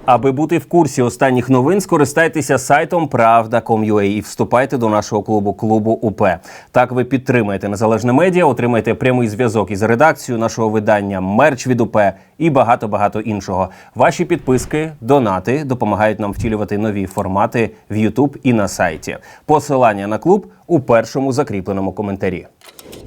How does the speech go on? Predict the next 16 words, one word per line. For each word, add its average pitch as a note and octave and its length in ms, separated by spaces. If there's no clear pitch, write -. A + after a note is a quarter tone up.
Польські C#3+ 340
перевізники F3 520
сьогодні F3+ 300
розпочали D#3+ 500
нову D3 280
блокаду C3+ 560
під'їзної A2+ 640
дороги B2+ 480
до A2 320
пропускного A2+ 560
пункту A#2 420
Дорогуськ A#2 680
на C#3+ 120
кордоні A2 460
з G2+ 80
Україною. F#2+ 600